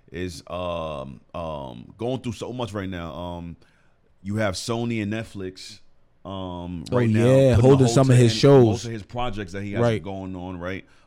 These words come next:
Speaker 1: Um, and this is from e-, e-, anything that he's actually put out, you know what I'm saying? Um, the man himself, he's actually right now under review with the, the, the, the board of the Oscars for disciplinary ac-, um, action
Speaker 2: Right.
Speaker 1: that he, that he took.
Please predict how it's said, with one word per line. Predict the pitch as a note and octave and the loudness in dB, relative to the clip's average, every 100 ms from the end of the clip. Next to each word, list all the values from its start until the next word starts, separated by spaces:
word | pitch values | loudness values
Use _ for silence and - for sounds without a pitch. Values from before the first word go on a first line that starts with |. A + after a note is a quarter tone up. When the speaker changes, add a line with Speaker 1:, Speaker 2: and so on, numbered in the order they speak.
| - | -16
Speaker 1:
Um, | E2+ F2 F2 | -12 -10 -12
and | - G#2+ | -12 -10
this | B2+ C3 | -10 -10
is | |
from | G#2 A#2+ G#2 - | -12 -10 -10 -12
e-, | A2 G#2 G#2 | -18 -18 -18
e-, | G2+ _ - | -20 _ -12
anything | B2+ A#2+ A#2+ | -10 -8 -8
that | A2+ | -8
he's | G#2+ | -6
actually | G#2+ G#2 G2 | -8 -8 -10
put | G#2+ G2+ | -8 -6
out, | F#2+ - | -6 -10
you | |
know | E2+ | -12
what | |
I'm | E2+ | -12
saying? | F2+ F2+ F2 - _ _ - | -12 -12 -12 -16 _ _ -14
Um, | E2 F2 E2 - - _ - | -12 -12 -14 -16 -20 _ -12
the | F#2 | -8
man | G#2+ A#2 | -6 -6
himself, | G#2+ F#2+ B2+ A#2+ F#2+ _ _ | -6 -6 -4 -4 -6 _ _
he's | - G#2+ G2 | -10 -8 -6
actually | D2+ A2 - A2 G2+ F#2+ _ _ | -6 -6 -6 -6 -6 -10 _ _
right | E2 G2+ | -6 -4
now | G#2 G2 | -4 -4
under | G2 G#2+ | -4 -4
review | G2 G2+ F2 A#2 | -4 -6 -6 -6
with | G#2+ F#2+ | -6 -10
the, | F#2 F#2 | -10 -10
the, | - F#2 | -10 -14
the, | E2+ F2+ D#2 | -12 -14 -14
the | D#2 | -14
board | E2+ G#2+ G#2+ | -10 -8 -8
of | F2+ | -8
the | E2+ | -6
Oscars | G#2 G#2+ - F#2+ F2+ | -6 -8 -8 -6 -6
for | - F2+ | -8 -12
disciplinary | E2 G2+ F2 G2 G2+ G2 F#2+ | -8 -10 -10 -8 -6 -6 -6
ac-, | G2+ - | -6 -8
um, | F2+ D#2 | -14 -10
action | G#2+ G#2 G2 F#2 - | -10 -10 -10 -10 -4
Speaker 2:
Right. | F#2+ F#2+ - F2+ | 2 2 0 -6
Speaker 1:
that | G2+ | -8
he, | G2 | -6
that | E2+ F#2+ | -8 -8
he | F2+ | -8
took. | - A#2 - | -6 -6 -4